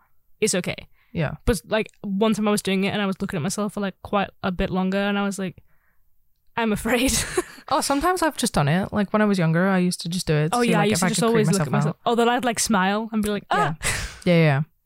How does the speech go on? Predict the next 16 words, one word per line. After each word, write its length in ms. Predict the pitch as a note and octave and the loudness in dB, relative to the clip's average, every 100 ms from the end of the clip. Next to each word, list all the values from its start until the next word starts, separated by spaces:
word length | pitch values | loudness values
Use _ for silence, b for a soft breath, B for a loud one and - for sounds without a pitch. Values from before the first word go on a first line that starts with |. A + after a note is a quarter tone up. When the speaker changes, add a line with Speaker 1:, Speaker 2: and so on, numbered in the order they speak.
| _ | _
Speaker 1:
Yeah, 220 | - C#3 | 0 2
no, 80 | G3+ | 4
I 20 | |
Speaker 2:
Especially 160 | G3+ A3 | 4 2
Speaker 1:
definitely 240 | A3 G3+ | 2 2
Speaker 2:
smiling, 400 | E3 D#3+ D#3 C#3+ | 4 4 4 2
I 100 | C3 | 0
get, 160 | D3+ C#3+ | 0 0
like, 140 | - D3+ - | -2 -4 -6
super 380 | - - E3+ - | -4 0 2 0
creeped 240 | D3+ D3+ | -2 -2
out. 180 | C3+ - | -2 -2
Speaker 1:
Yeah, 340 | G#3 G#3+ A3 G#3 | 0 0 2 0
yeah, 320 | G#3 G#3 F3+ | 0 -2 -2
right? 440 | E3 F#3+ A3 - - | -2 -2 -4 -6 -4
Speaker 2:
Yeah, 220 | F3 C#3+ | 0 0